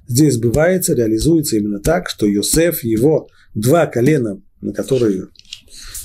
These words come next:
э, разбилось колено Йосеф, они завоевывают и получают именно землю эморейца, как здесь Яков и говорит, что «я даю тебе один дополнительный надел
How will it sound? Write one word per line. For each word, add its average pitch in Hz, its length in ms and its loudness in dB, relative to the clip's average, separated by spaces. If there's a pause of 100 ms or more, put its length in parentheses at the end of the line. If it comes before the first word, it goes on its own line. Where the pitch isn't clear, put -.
(160)
э, 180 640 -12
разбилось 120 600 2
колено 131 380 0
Йосеф, 220 540 2
они 156 380 0
завоевывают 143 680 0 (100)
и 160 100 -2
получают 135 640 -2 (320)
именно 135 300 0
землю 117 340 2
эморейца, 135 440 0
как 175 220 -2
здесь 151 280 -4
Яков 135 340 -2
и 120 60 -6
говорит, 131 420 0 (420)
что - 380 -2
«я 165 140 4
даю 143 280 2
тебе 120 260 -2
один 123 280 0
дополнительный 110 800 -4
надел 113 460 0